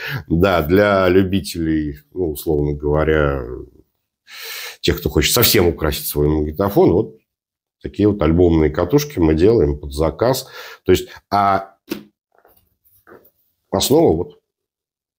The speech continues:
Speaker 2: это то, что вот было сделано компанией Sony. Мы ее слегка доработали, изменили, улучшили, я надеюсь. Но, опять же, сохранили какую-то эстетику и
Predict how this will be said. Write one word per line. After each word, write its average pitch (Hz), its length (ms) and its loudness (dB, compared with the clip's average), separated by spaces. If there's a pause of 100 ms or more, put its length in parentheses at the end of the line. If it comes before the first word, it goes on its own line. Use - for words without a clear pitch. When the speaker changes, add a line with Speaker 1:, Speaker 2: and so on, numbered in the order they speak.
(160)
Speaker 2:
это 98 220 0
то, 110 160 0
что - 280 -2
вот 80 120 -4
было 76 300 -2
сделано 78 320 2
компанией 80 500 0
Sony. 214 320 0
Мы 110 180 4
ее 101 80 2
слегка 76 480 -8 (100)
доработали, 147 760 0 (180)
изменили, 110 600 0 (720)
улучшили, 104 600 2
я 95 140 0
надеюсь. 90 520 0 (100)
Но, 117 200 2
опять 117 280 2
же, 101 100 -6
сохранили 82 640 0 (1300)
какую-то 82 300 0
эстетику 143 640 0
и 117 120 4